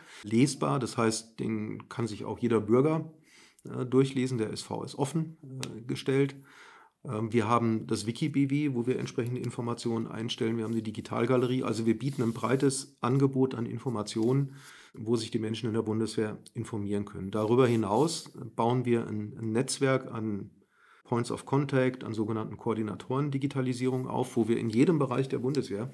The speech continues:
einen entsprechenden Koordinator haben.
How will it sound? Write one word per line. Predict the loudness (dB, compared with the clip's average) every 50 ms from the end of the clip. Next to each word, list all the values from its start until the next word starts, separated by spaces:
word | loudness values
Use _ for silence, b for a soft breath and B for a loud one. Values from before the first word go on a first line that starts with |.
| B B B B B B B
einen | -4 -4 -2 -2
entsprechenden | -2 -4 -4 2 2 2 4 4 2 2 2 0 -2 -6 -8
Koordinator | 0 2 2 4 4 2 2 0 2 2 4 4 4 4
haben. | 4 2 2 0 -2 -4